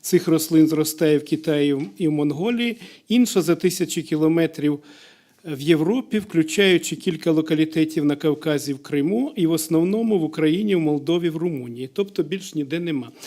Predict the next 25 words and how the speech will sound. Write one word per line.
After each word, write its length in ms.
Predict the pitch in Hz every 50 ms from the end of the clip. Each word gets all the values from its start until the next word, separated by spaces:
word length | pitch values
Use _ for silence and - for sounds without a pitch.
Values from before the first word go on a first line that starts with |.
| - - - - -
Це 200 | - - 240 240
рослина 460 | 240 226 - - 208 233 226 226 214
дуже 320 | 170 175 202 185 170 190 180
древня, 460 | 151 151 151 170 170 165 147 156 160
вона, 280 | 156 165 165 175 190 202 202 196 208 220
м, 260 | 220 180 170 175 165
втратила 640 | 151 156 - 180 175 180 180 180 - 180 170 165 165
квітування, 1040 | 160 160 - 170 160 - - 170 156 156 139 147 147 147 143 143 147 147 147 147 147 -
тобто 380 | - 175 175 175 - - 175
практично 840 | - - _ _ - 160 165 160 - - 214 208 208 - - 196 180
в 80 | 185 -
природі 580 | 170 156 160 156 170 180 175 151 156 170 165 156 - - - - - - - - - _ _ _ _ - - -
не 260 | 185 214 180 196 196
може 280 | 190 196 190 151 175
бути, 540 | 165 156 165 180 160 - 170 160 160 185 - - - - -
е, 360 | 190 160 160 156 156 156 156 - - - - - _ _ -
такого 400 | - 170 - - 196 170 165 175
повноцінного 720 | 165 - 165 160 170 170 160 - - 202 185 175 165 165
розмноження 640 | 160 165 156 143 160 165 165 160 143 156 156 151 151
цього 320 | 147 - - 156 151 160 160
виду, 300 | 165 240 254 190 190 185
і 80 | 180
тому 300 | - - 202 214 233 277
наше 500 | 240 196 202 208 - - - 165 - - - - - - - - _ _ -
завдання, 1000 | 139 131 175 170 143 - 131 190 208 240 233 208 170 151 147 143 139 139 139